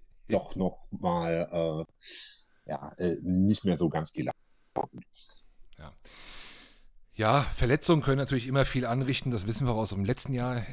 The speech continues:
Speaker 2: Ähm, das, das ist klar, da war unsere Division halt natürlich, wü-, würd ich mal sagen, auch ein bisschen ein Spitzenreiter. So vom Verletzungspech und damit dann halt auch einfach eine, ja, banked up Division. Am Ende haben die,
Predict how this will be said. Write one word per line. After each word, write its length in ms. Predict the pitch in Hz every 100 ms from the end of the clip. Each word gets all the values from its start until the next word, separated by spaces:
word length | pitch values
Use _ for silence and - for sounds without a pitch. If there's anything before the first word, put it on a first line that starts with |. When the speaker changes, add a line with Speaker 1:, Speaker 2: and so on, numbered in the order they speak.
| 107
Speaker 2:
Ähm, 500 | 110 107 104 104 104 - - - - - - 95
das, 220 | - -
das 240 | 95 -
ist 180 | - -
klar, 280 | 92 92 101
da 200 | 95 87
war 220 | 92 95
unsere 260 | 95 - 90
Division 440 | 92 98 95 90
halt 200 | 90 - 85
natürlich, 420 | 87 90 95 90
wü-, 180 | - 92
würd 240 | 90 101
ich 200 | - -
mal 120 | 113 95
sagen, 240 | 101 95
auch 200 | 107 -
ein 120 | 120
bisschen 280 | 120 - 117
ein 60 | 120
Spitzenreiter. 720 | - 110 - 98 104 113 110 - - - - - - - - -
So 240 | - 92 92
vom 220 | - 92
Verletzungspech 960 | - 95 - 135 131 - 110 117 - -
und 180 | 95 90
damit 300 | 92 101 95
dann 140 | 90
halt 200 | 85 95
auch 160 | 85 -
einfach 420 | 92 - 92 -
eine, 340 | 90 90 87 - -
ja, 180 | 80 82 - - -
banked 360 | 87 95 92 -
up 300 | 92 - - - _ -
Division. 720 | 98 95 87 101 104 110 110
Am 180 | 85 92
Ende 320 | 95 104 95
haben 480 | 92 92 95 92 92 -
die, 280 | 95 98 98